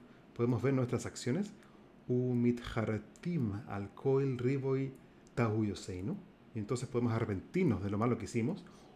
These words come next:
Umekalim Mbappé, y decirlo con nuestra boca es Argashas Alev, She'en Toiv El Hashem Yisborach. Ahí estamos preparados para decir que el único bien es solamente Hashem.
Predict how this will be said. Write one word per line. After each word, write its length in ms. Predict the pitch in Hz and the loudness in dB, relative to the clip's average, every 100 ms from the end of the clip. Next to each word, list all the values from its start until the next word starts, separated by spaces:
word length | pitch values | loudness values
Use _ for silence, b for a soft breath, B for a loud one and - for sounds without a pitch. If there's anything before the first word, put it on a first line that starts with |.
| - | -8
Umekalim 460 | 117 98 - 135 147 | -4 -2 0 2 2
Mbappé, 300 | 147 170 165 - - | 2 0 -2 -8 0
y 60 | 117 | 0
decirlo 400 | 107 151 135 117 | 2 0 2 2
con 80 | |
nuestra 220 | 110 104 104 | 0 0 0
boca 320 | 147 185 - | 2 0 -2
es 220 | 123 - B B - | -6 -8 B B -8
Argashas 580 | 104 104 123 131 131 - | -2 2 2 0 -4 -4
Alev, 340 | 101 156 - - - | 4 4 4 -2 -12
She'en 500 | - - 175 147 147 | -10 -4 0 2 2
Toiv 400 | 147 165 180 - | 4 6 6 4
El 120 | 117 | -2
Hashem 280 | 117 98 113 | 0 0 0
Yisborach. 600 | 98 98 98 101 - - | 0 -4 -6 -8 -12 -8
Ahí 80 | 104 | -8
estamos 240 | - 131 120 | 0 0 2
preparados 420 | 110 110 113 110 | 0 2 2 0
para 180 | 107 104 | -2 -2
decir 320 | 101 127 - B B B - | 0 0 -2 B B B -8
que 160 | - 123 | -4 2
el 80 | 123 | 4
único 260 | 127 120 | 4 2
bien 240 | 120 120 120 | 4 4 2
es 100 | 107 | -2
solamente 420 | 113 101 101 101 | -2 -2 -2 -4
Hashem. 180 | 92 | -8